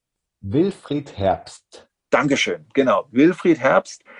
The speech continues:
Speaker 2: für mich auch, äh, unvergesslich als, ähm, Mimo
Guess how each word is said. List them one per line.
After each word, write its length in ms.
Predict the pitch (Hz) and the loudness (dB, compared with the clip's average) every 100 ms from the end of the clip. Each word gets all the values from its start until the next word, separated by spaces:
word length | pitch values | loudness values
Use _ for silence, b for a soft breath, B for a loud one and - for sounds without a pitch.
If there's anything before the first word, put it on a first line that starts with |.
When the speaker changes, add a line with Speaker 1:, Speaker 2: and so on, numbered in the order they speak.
| B - | B 0
Speaker 2:
für 140 | 131 | 4
mich 240 | 147 - | 4 2
auch, 280 | 143 151 - - | 2 2 0 0
äh, 260 | 135 127 | 2 2
unvergesslich 1120 | 123 135 143 143 135 123 131 - 143 127 - 113 | 0 -2 -4 -2 -2 -2 -4 -2 -4 -4 -6 2
als, 480 | 113 113 - - - | 2 2 -6 -6 2
ähm, 420 | 107 101 95 95 _ - - | 2 2 -2 -12 _ -10 2
Mimo 500 | 131 165 165 185 | 4 6 6 4